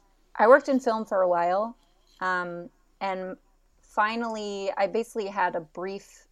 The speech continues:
stint after the company I originally worked for went under. Um, I was a producer's assistant for a long time. So I worked on Oblivion and Hercules with The Rock, those two movies.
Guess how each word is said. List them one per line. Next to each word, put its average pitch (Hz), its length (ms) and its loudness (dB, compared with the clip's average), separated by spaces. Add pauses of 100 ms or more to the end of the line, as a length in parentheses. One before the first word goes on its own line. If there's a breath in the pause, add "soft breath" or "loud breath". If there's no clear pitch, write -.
(140)
stint - 640 -8
after 175 500 0
the 165 100 -4
company 170 380 -10
I 165 100 -6 (400)
originally 185 520 -4
worked 190 260 -2
for 196 220 0
went 170 180 -2
under. 165 540 -4 (520 soft breath)
Um, 170 480 -2
I 185 80 2
was 185 100 0
a 190 60 -6
producer's 202 480 -4
assistant 175 500 -6
for 170 80 -2
a 170 60 0
long 165 240 -4
time. 160 300 -10
So - 140 -8
I 165 80 -2
worked 170 240 -2
on 165 120 -6
Oblivion 202 600 -6 (540)
and 175 460 -6 (280)
Hercules 175 760 -6
with 165 200 -4
The 165 100 -4
Rock, 185 360 2 (180)
those 165 180 -10
two 190 140 -8
movies. 185 500 -10